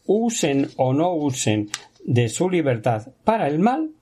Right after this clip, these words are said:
primero, jamás podrán cambiar los planes divinos y jamás podrán cambiar el plan de la providencia de Dios. Y por eso el versículo once dice que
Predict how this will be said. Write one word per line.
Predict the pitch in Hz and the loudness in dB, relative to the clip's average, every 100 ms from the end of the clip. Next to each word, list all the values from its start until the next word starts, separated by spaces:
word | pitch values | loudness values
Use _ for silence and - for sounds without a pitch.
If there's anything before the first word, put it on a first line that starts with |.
| _ _ _ _ _ _ _ _ _ _ _ _ | _ _ _ _ _ _ _ _ _ _ _ _
primero, | 156 175 185 127 107 | 0 2 2 0 -4
jamás | - 156 143 160 220 - - - _ | -2 0 2 0 -2 -6 -12 -16 _
podrán | 123 104 123 117 | -2 0 0 0
cambiar | 113 104 117 113 | 0 0 0 -2
los | 104 | -4
planes | - 147 117 120 | -2 0 0 0
divinos | 226 196 160 208 - _ _ _ _ - _ _ _ | 0 2 0 -2 -10 _ _ _ _ -20 _ _ _
y | 208 165 | 0 0
jamás | - 147 151 196 277 269 - - _ _ _ | 2 0 0 0 -2 -4 -12 -18 _ _ _
podrán | - 117 123 123 | -2 0 0 -2
cambiar | 131 175 202 196 185 185 - _ | 0 0 0 -2 0 0 -6 _
el | 165 127 120 | 0 0 0
plan | - 135 147 156 | -2 0 0 -2
de | 156 | 0
la | 113 101 | 0 -2
providencia | 104 92 104 98 - 104 | -4 -2 -2 -2 -2 -2
de | 107 | 0
Dios. | 226 247 - - _ _ _ _ _ - - _ | 0 -2 -4 -16 _ _ _ _ _ -20 -20 _
Y | - | -4
por | - 285 | 0 0
eso | 269 214 | 0 0
el | |
versículo | 147 127 160 139 135 156 - - | 0 0 0 0 2 0 -2 -2
once | 214 208 - 151 | -2 0 0 0
dice | 156 180 170 165 | 0 0 -2 0
que | 131 113 107 | 0 0 -4